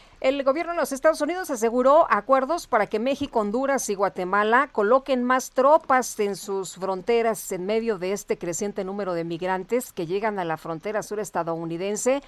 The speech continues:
A ver, Juan Guevara, cuéntanos esta porque no nos la sabíamos.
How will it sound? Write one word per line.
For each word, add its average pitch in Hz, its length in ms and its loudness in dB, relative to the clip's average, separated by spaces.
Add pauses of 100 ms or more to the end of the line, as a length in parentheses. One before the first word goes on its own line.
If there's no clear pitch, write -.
(520)
A 175 180 -4
ver, 254 260 6
Juan 262 360 4
Guevara, 247 360 6
cuéntanos 269 800 2
esta 269 280 2
porque 233 280 2
no 262 100 0
nos 269 220 0
la 202 160 2
sabíamos. 247 800 -2